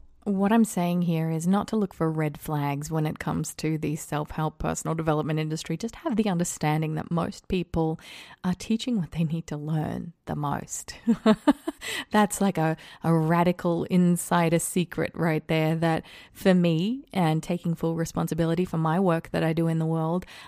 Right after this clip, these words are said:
I am an emotional empowerment expert, but I am also at the same time an emotional disempowerment expert, that I know how to take this train off the tracks faster than anybody,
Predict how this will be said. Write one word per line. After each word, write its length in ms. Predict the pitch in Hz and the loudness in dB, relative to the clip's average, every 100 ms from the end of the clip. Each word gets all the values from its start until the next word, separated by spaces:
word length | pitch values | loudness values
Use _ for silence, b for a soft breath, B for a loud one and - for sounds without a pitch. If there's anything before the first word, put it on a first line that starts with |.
| B | B
I 320 | 180 190 196 196 | 2 4 2 2
am 240 | 180 175 170 | 2 2 2
an 140 | 170 | 0
emotional 560 | 165 160 160 - 170 165 | 0 0 -2 -2 -2 -2
empowerment 560 | 165 175 175 175 180 175 | -2 0 2 2 2 0
expert, 540 | - 175 - 233 277 - | -4 -4 -2 0 0 4
but 120 | 208 | 4
I 120 | 214 | 4
am 160 | 240 233 | 0 0
also 400 | 262 294 - 196 - | 2 0 0 0 0
at 160 | - | -4
the 80 | 175 | -4
same 300 | - 165 185 | -2 0 2
time 420 | 220 196 165 170 - B B | 2 0 0 -2 -6 B B
an 120 | 190 | 4
emotional 480 | 190 180 175 202 196 | 6 6 4 4 4
disempowerment 1040 | 175 247 - 185 175 185 180 165 165 160 - | 6 6 4 -2 0 0 0 2 0 -2 -2
expert, 460 | 175 - - 170 160 | -6 -6 -6 -6 -4
that 120 | 208 | -4
I 160 | 247 320 | 0 2
know 320 | 254 208 226 | 4 6 4
how 180 | 190 202 | 2 0
to 80 | 185 | 0
take 300 | - 196 - | -2 -4 -4
this 180 | 190 - | -6 -4
train 300 | 190 185 180 | -2 0 -2
off 140 | - | -6
the 60 | - | -8
tracks 400 | - 170 170 - | -4 -4 -6 -6
faster 380 | 175 180 - 180 | -4 -4 -2 0
than 180 | 190 - | 0 2
anybody, 580 | 185 175 170 156 - | 4 4 2 0 -4